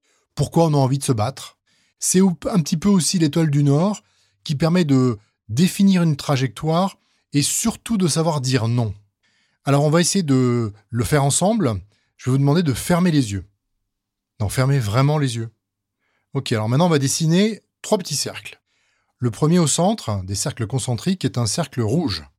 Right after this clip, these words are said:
On va agrandir ce cercle rouge vers un cercle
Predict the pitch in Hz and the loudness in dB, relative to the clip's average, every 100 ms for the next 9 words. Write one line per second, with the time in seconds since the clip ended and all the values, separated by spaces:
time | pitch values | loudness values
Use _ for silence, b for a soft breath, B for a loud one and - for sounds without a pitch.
0 | _ _ _ _ _ 101 123 123 135 135 | _ _ _ _ _ -2 0 2 0 0
1 | 117 113 - 120 - 113 107 185 226 147 | -2 -4 -2 -4 -4 -4 0 0 0 0
2 | 95 107 113 104 135 107 - 101 | -4 -4 -4 -2 -4 -4 -6 -6